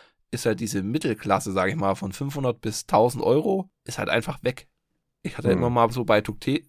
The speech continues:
Speaker 1: Tuxedo geguckt, die haben, glaub ich, jetzt wieder was unter tausend Euro, aber die hatten mal eine Zeit lang, ging's bei tausendeinhundert los oder so.
Speaker 2: Hm. Hm, okay.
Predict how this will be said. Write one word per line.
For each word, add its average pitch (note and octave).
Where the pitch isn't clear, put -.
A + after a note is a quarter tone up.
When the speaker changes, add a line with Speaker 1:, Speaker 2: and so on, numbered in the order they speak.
Speaker 1:
Tuxedo D#3+
geguckt, F3+
die G3+
haben, E3+
glaub E3
ich, F3
jetzt -
wieder F3+
was D#3+
unter F3
tausend F3
Euro, F3
aber A2
die -
hatten C3+
mal A#2+
eine A2
Zeit -
lang, E3+
ging's C3
bei A#2+
tausendeinhundert A2+
los A2
oder A#2
so. C#3
Speaker 2:
Hm. A#2
Hm, E2+
okay. F#2